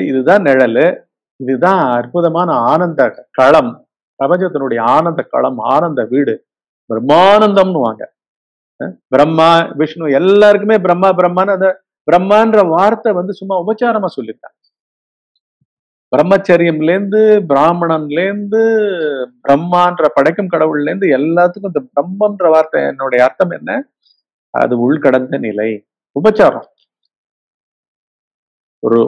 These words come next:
ஒருத்தர் ராஜான்னா, ஒருத்தர் ஒரு ஆ-, ஒ-, ஒருத்தர் வந்து, அஹ், டீச்சர்னா, அவங்க குடும்பத்துல almost வந்து எல்லாரும் அந்த மாதிரி teaching தொழிலே வச்சிருந்தாங்கன்னு,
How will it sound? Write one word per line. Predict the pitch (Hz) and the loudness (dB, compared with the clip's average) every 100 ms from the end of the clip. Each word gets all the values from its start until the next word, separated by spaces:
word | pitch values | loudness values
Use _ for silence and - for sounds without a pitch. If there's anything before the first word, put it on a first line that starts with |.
| - | 0
ஒருத்தர் | 123 123 123 | 0 2 4
ராஜான்னா, | 170 196 202 170 143 120 - | 4 6 4 4 0 -2 -4
ஒருத்தர் | 139 139 127 | 0 2 4
ஒரு | 131 135 | 4 4
ஆ-, | 175 151 135 | 6 6 4
ஒ-, | 135 127 123 | 4 4 2
ஒருத்தர் | 127 127 131 | 0 0 0
வந்து, | 202 226 170 143 123 - _ _ _ _ 120 | 2 4 4 2 -2 -8 _ _ _ _ -14
அஹ், | 117 | -4
டீச்சர்னா, | 226 233 196 165 127 95 - _ _ _ _ - | -2 2 2 2 -4 -4 -14 _ _ _ _ -2
அவங்க | 175 165 196 | 0 -2 0
குடும்பத்துல | 233 233 220 196 | 2 4 4 2
almost | 202 208 226 202 | 2 0 2 2
வந்து | 202 | 4
எல்லாரும் | 196 202 208 220 220 - - | 4 4 6 4 2 -2 -8
அந்த | 185 190 185 | -2 0 2
மாதிரி | 202 190 170 - _ _ | 2 2 0 -8 _ _
teaching | 220 220 208 190 | -2 -2 -2 0
தொழிலே | 190 196 | 2 2
வச்சிருந்தாங்கன்னு, | 190 196 180 180 170 | 2 -2 -6 -4 -6